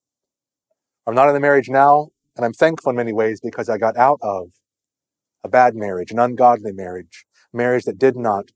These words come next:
seek to honor Christ." And to you, and to all of us, I would say, let us rejoice at what Christ has done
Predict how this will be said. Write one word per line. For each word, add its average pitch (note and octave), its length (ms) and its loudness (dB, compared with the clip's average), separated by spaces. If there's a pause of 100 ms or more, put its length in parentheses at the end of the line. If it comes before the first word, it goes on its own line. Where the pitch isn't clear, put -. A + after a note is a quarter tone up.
(240)
seek - 320 -10
to - 100 -20
honor G2+ 260 -6
Christ." - 640 -16 (1400)
And G2 80 -18
to A2+ 80 -10
you, A#2+ 420 -2 (680)
and F#2 100 -20
to A#2+ 100 0
all C3 180 4
of G#2 80 -4
us, G#2+ 220 -6
I A2+ 60 0
would A2 180 -4
say, F#2+ 400 -8 (360)
let A2+ 200 0
us A#2+ 180 -2
rejoice G#2 800 -2 (260)
at G#2 80 -6
what G2+ 140 -4
Christ A#2 400 -6
has A2 160 -10
done G2+ 380 -10